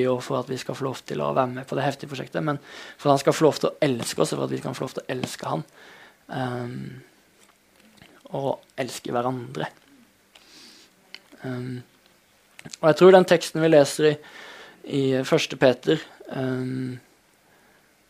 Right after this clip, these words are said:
hvor Kristus er eksempelet, ehm, så er Johannes evangeliet, kapittel tretten, ehm, en veldig god, eh,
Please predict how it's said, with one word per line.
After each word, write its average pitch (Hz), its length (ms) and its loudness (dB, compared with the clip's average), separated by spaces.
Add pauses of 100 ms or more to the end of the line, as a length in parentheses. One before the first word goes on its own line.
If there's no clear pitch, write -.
(1160)
hvor 143 160 2
Kristus 139 400 2
er 127 120 8
eksempelet, - 720 -4 (1160)
ehm, 135 600 -8 (760)
så 143 160 4
er 143 140 8
Johannes 131 420 6
evangeliet, 131 760 0
kapittel 135 580 -4 (200)
tretten, - 540 -2 (1120)
ehm, 127 380 -8 (1300)
en 143 140 4
veldig 135 280 6
god, 135 420 -4 (1400)
eh, - 500 -10